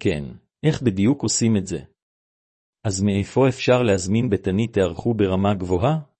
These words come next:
אם אתם רוצים ביתן לתערוכה שיפיל את כולם מהרגליים, פשוט לחצו על הקישור הזה מולטי קיוב. מולטי קיבוב הוא ביתן תערוכה מודולרי שמגיע בדגמים שונים. הוא מתאים להרבה מאוד עיצובים,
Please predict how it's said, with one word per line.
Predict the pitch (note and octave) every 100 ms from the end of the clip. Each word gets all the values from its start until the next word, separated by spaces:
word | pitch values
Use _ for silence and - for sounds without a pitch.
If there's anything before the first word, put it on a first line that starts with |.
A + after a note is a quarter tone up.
| _ _ _ _ _ _ _ _ B2+
אם | A2+
אתם | G#2+ C#3+ D3+
רוצים | G#2 - B2+ A#2
ביתן | G#2 F#2+ G#2+ G2
לתערוכה | F#2+ G2 G2+ G2+ - C3+
שיפיל | - G2+ - C#3 A#2+
את | A#2
כולם | - G#2 A#2+ A2+
מהרגליים, | G2 G2 F#2 F#2 F2 D#2 - - _ _ _ -
פשוט | F#2+ - D#3+ A2+
לחצו | G#2 - D3+ C#3+
על |
הקישור | A#2 - - D3 B2+
הזה | G#2+ B2+
מולטי | A#2 G#2+ F#2 G#2+
קיוב. | - F#2+ F#2 F2 - _ _ _ _ _ _ _ _ _ -
מולטי | G#2+ G#2 -
קיבוב | - G2 G#2 A#2+ A2+
הוא | A2+ G2+
ביתן | G#2 G2 A#2 A2+
תערוכה | A2+ G#2+ G#2 - C#3
מודולרי | B2+ G2+ G2+ G#2+ G#2 G#2+
שמגיע | - G#2 G#2 G2 C3+
בדגמים | G#2 G2 G2 G#2+ A#2 A#2+
שונים. | - G2 F2 C2+ - - _ _ _ _ _ _ _ _ _
הוא | A2+ A2
מתאים | G#2 B2+ E3
להרבה | A2+ G2 G2 D3
מאוד | C#3 B2 A2
עיצובים, | G#2 - G2+ G2+ G#2+ F2